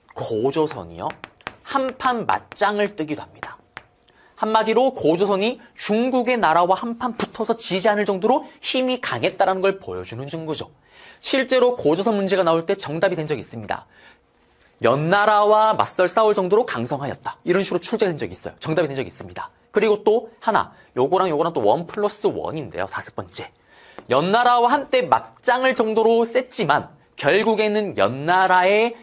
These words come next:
장수였던, 정말 진짜 우리나라 입장에서는 개 같은 장수, 정말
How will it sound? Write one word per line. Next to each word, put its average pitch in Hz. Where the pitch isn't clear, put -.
장수였던, -
정말 143
진짜 139
우리나라 127
입장에서는 143
개 -
같은 185
장수, -
정말 165